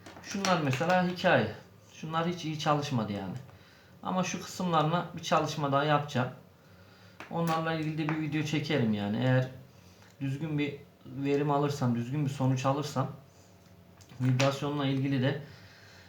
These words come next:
bir video çekmeyi düşünüyorum. Dediğim gibi bu şekilde yaptıktan sonra isterseniz buraya göre bir plastik kesip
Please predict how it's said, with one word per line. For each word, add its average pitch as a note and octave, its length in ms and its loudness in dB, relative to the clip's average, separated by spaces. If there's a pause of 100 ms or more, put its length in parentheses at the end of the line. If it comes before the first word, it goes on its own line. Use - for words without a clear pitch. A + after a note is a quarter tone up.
(140)
bir D#3 140 0
video C3 220 2
çekmeyi C#3+ 460 -2
düşünüyorum. A#2+ 520 2 (1120)
Dediğim G#3 280 2
gibi E3+ 200 4 (1400)
bu G3 100 0
şekilde D3+ 360 4
yaptıktan E3+ 540 4
sonra C3 380 2
isterseniz E3 600 0
buraya D#3+ 200 0
göre D#3 240 0
bir D3+ 140 0
plastik D3+ 440 0
kesip D3+ 340 -2